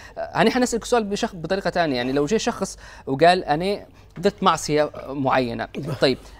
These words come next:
Speaker 1: هذه المعصية هي مكتوبة مقدرة علي؟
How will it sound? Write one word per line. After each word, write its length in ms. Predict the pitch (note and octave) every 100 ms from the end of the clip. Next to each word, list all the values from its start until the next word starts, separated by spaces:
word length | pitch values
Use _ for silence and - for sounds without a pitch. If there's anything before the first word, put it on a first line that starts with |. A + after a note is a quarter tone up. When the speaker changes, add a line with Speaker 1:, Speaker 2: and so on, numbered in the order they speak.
| -
Speaker 1:
هذه 240 | - A#3+ A#3+
المعصية 480 | C4 A3+ A3+ A3+ - - D3
هي 180 | A#3
مكتوبة 540 | A3+ G#3 - A#3 G#3+ A3+ -
مقدرة 500 | C#3+ C3+ F#3+ F3 F3+
علي؟ 300 | D#3+ E3+ F#3